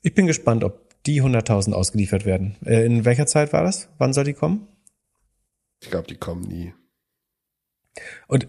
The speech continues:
Speaker 1: also ich meine, ich, ich möchte auch nochmal sagen, das ist inkonsistent in der Kommunikation, dass man immer sagt,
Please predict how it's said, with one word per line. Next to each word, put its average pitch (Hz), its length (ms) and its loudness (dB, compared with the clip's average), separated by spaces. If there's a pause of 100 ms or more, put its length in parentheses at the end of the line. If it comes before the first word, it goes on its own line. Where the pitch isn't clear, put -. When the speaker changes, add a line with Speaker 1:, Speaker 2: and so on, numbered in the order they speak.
Speaker 1:
also 104 140 2
ich 90 80 0
meine, 113 220 2
ich, - 160 -6 (1120)
ich 107 100 -2
möchte 120 220 4
auch 107 40 2
nochmal 107 200 2
sagen, 107 180 4
das 107 140 2
ist 104 100 0
inkonsistent 113 800 2
in 98 60 -2
der 104 100 2
Kommunikation, 101 720 0
dass 101 140 -2
man 104 100 2
immer 107 180 2
sagt, 101 360 0